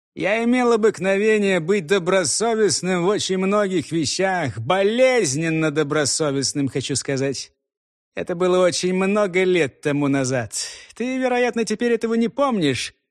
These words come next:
но я так увлеклась своим делом и так наслаждалась муками, которые вызывали в тебе некоторые ничтожные проступки,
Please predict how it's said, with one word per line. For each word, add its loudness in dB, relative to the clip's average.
но 0
я 2
так -4
увлеклась 2
своим 0
делом -2
и 0
так -2
наслаждалась 0
муками, 0
которые 0
вызывали 2
в -8
тебе 0
некоторые -2
ничтожные 0
проступки, -2